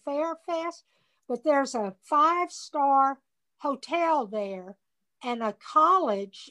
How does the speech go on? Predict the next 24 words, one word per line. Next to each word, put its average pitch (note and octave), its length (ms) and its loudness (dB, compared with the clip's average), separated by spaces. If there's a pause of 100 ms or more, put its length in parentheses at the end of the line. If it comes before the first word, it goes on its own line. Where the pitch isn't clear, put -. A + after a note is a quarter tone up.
or G#3 300 -4 (680)
I A#3 100 -6
don't G#3+ 160 -8
know G3+ 60 -10
if - 100 -16
it's F3 180 -16
a F#3+ 40 -16
college, C#4 600 4
but A#3 220 4
where A#3 220 6
some D4 400 2
Maharishi C#4+ 840 2 (440)
came E4 380 2
there B3 240 2
to B3+ 300 -10
teach. D#4+ 480 -6
He's D#4+ 220 -4
since C#4+ 320 -4
died, A#3 600 6
but G#3+ 140 -4
if A3 160 -4
you B3 80 0
look C#4+ 280 2
up E4+ 200 2